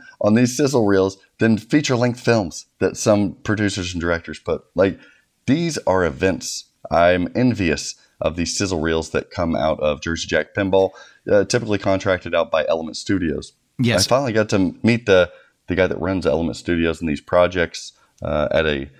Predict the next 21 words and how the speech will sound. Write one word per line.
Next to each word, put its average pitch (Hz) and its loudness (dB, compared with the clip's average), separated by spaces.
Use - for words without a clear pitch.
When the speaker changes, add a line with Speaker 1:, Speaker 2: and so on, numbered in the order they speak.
Speaker 1:
at 71 -4
a 64 -4
mixer 143 -2
this 131 -4
weekend. 120 0
It 107 2
was 95 -6
fantastic. 90 -8
But, 87 -2
um, 87 2
the 104 -6
sizzle 165 2
came 143 6
out, 131 10
and, 123 4
uh, 120 2
can 196 0
we 180 0
give 165 0
a, 160 4
a, 117 -2